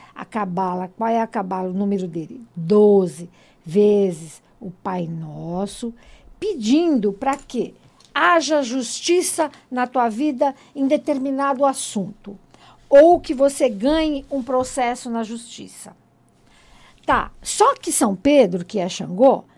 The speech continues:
ele vai olhar bem pra, primeiro pra ver se você merece.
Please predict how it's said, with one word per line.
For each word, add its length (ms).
ele 200
vai 200
olhar 300
bem 260
pra, 160
primeiro 460
pra 140
ver 120
se 100
você 220
merece. 600